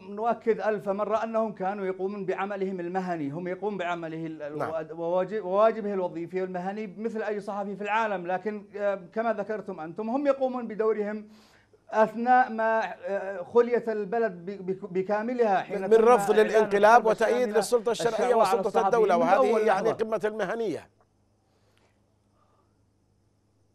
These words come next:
Speaker 1: بالتأكيد، بالتأكيد، وهو واجب، آه، حينما يتم يعني، آه، انتهاك ال-، البلد ب-، بأكملها، حين-، حينما يتم احتلال كل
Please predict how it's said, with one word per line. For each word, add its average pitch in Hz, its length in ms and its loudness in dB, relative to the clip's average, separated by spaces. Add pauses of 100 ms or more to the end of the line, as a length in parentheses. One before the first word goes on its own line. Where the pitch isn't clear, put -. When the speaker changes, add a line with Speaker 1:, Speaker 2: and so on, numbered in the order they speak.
(720)
Speaker 1:
بالتأكيد، 247 760 2
بالتأكيد، 233 460 -2
وهو 262 260 8
واجب، 214 500 2
آه، 160 220 -8
حينما 226 580 0
يتم 220 680 -2
يعني، 196 380 -2
آه، 190 40 -6 (640)
انتهاك 220 600 0
ال-، 208 220 -4
البلد 196 540 0
ب-، 190 260 -4
بأكملها، 202 560 -2
حين-، 196 580 -6
حينما 202 320 -6
يتم 208 240 -6
احتلال 208 480 0
كل 247 340 -6